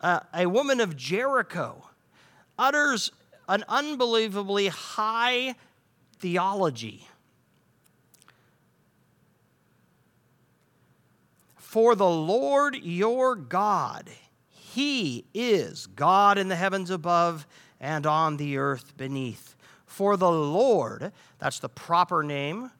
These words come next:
for God. The Jews today will always say Adonai, which means my master. They do not, uh, wish to blaspheme by pronouncing the,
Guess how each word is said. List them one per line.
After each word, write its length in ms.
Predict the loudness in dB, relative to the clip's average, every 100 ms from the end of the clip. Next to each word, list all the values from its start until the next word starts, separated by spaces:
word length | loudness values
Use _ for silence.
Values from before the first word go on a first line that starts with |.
| _ _ _ _
for 280 | -6 -4
God. 560 | 0 2 4 4 0 -6
The 80 | -14
Jews 640 | -8 -4 -4 -6 -8 -12
today 600 | -10 -4 0 2 0 -4 -8
will 220 | -6 -2
always 560 | 0 0 -2 -6 -10 -14
say 300 | -8 -8 -8 -4
Adonai, 640 | -4 -2 -2 0 2 0
which 280 | -4 -10 -14
means 400 | -12 -10 -12 -16 _ _
my 160 | -6 -6
master. 560 | -2 -4 -4 -8 -10 -10 _ _
They 140 | -12 -10
do 180 | -8
not, 380 | -6 -6 -6 -12 -20 _ _ _ _
uh, 300 | -10 -8 -8
wish 260 | -8 -10 -10
to 100 | -10
blaspheme 520 | 0 0 0 -4 -8
by 220 | -4 -4 -4 -10 _
pronouncing 680 | -12 -8 -6 -6 -8 -10 -8
the, 240 | -8 -8